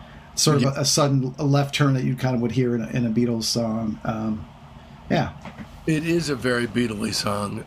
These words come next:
Speaker 2: Um, and there's a very interesting lurching four four thing to it. Uh,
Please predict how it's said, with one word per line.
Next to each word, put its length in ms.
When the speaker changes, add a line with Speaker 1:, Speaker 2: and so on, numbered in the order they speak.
Speaker 2:
Um, 500
and 220
there's 180
a 60
very 400
interesting 880
lurching 540
four 300
four 280
thing 360
to 220
it. 140
Uh, 420